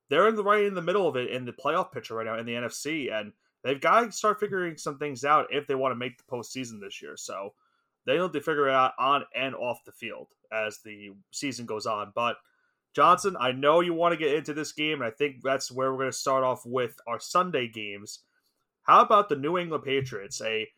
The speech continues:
heavy underdog at home against the Buffalo Bills, stunning the Bills and beating them by the final of twenty-nine to twenty-five?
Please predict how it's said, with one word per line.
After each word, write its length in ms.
heavy 460
underdog 680
at 220
home 300
against 280
the 60
Buffalo 360
Bills, 540
stunning 720
the 80
Bills 640
and 200
beating 240
them 140
by 120
the 60
final 340
of 60
twenty-nine 460
to 60
twenty-five? 720